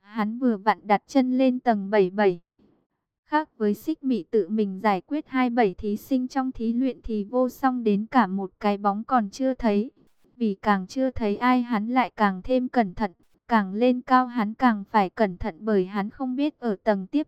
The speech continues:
theo phải đối mặt với cái gì. Tại cái sát sinh lộ có thể hiểu là một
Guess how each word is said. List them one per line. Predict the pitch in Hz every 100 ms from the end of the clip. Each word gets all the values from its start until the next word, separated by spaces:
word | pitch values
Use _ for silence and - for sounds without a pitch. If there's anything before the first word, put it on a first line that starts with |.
| -
theo | 269 254
phải | - 247 180
đối | 190 196
mặt | 226 240 -
với | 202 202
cái | - 208
gì. | 220 262 220 202 180 196 _ _ _ _
Tại | 214 165
cái | 214 202
sát | 202 302 311
sinh | - 269 254 247
lộ | 196 -
có | 208
thể | 247 254
hiểu | 196 220 196
là | 185 196
một | 190 202